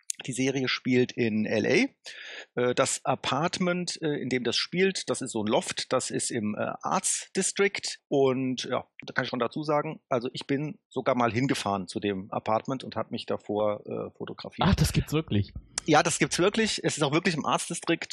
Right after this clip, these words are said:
Speaker 1: äh,
Speaker 2: Cool.
Speaker 1: und das sieht auch wirklich so aus wie, äh, wie in der Serie. Jetzt war ich nicht drinne, aber von draußen sieht's genauso aus. Ähm, die, die Protagonisten,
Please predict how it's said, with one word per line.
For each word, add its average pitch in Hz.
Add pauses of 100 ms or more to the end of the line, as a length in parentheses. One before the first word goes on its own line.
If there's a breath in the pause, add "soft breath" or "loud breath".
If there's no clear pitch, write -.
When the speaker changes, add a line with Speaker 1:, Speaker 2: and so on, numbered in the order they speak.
Speaker 1:
äh, -
Speaker 2:
Cool. 131
Speaker 1:
und 127
das -
sieht 147
auch 123
wirklich 135
so -
aus 123
wie, 113
äh, 107 (400 loud breath)
wie 113
in 113
der 110
Serie. 117 (100)
Jetzt -
war 107
ich -
nicht 110
drinne, 139 (100)
aber 113
von 117
draußen 131
sieht's -
genauso 107
aus. - (960 loud breath)
Ähm, 147 (120)
die, 147
die 131
Protagonisten, 156